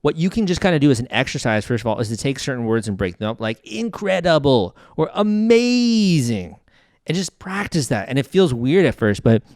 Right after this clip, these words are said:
the more you can do that, more you're actually gonna warm up your voice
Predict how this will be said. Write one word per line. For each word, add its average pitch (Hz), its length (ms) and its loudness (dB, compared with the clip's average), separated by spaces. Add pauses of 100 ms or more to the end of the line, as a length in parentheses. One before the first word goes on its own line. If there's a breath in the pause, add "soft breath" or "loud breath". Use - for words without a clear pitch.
(100)
the 131 80 0
more 170 160 8
you 214 80 4
can 147 140 4
do 165 80 8
that, 170 140 6
more 135 180 8
you're 131 120 4
actually 117 240 -6
gonna 117 100 -2
warm 127 280 0
up 131 140 0
your 113 100 -2
voice 147 380 2